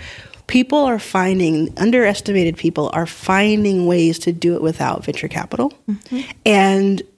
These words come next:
Speaker 1: more and more, seeing more and more examples of why that's okay.
Speaker 2: You know, one of the reasons it's okay?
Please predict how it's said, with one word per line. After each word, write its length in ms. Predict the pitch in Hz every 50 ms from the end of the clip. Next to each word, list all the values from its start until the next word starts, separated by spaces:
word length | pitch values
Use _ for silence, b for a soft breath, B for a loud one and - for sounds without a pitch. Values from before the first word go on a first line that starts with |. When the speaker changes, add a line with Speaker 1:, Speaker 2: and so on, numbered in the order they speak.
| _ -
Speaker 1:
more 360 | 196 190 208 214 220 220 220
and 160 | 220 208 208 202
more, 680 | 196 196 196 190 196 190 190 196 196 196 190 185 - - _ _ _ _ _ _ _ _ _ _
seeing 240 | - - 240 233 220
more 180 | 208 208 202
and 80 | 202 202
more 140 | 202 190 185
examples 560 | 180 185 180 180 185 190 190 - 180 180 170
of 100 | 175 170
why 360 | 160 165 170 180 185 185 180
that's 320 | 180 185 190 - - - -
okay. 500 | 170 165 - - 107 - - - - - b b b b b b b b
Speaker 2:
You 100 | 180 175
know, 120 | 170 165
one 220 | 147 147 156 165
of 80 | 185 190
the 80 | 202 190
reasons 420 | 190 185 190 - - 190 196 -
it's 180 | 196 190 - -
okay? 460 | 196 190 - - - 185 185 196 233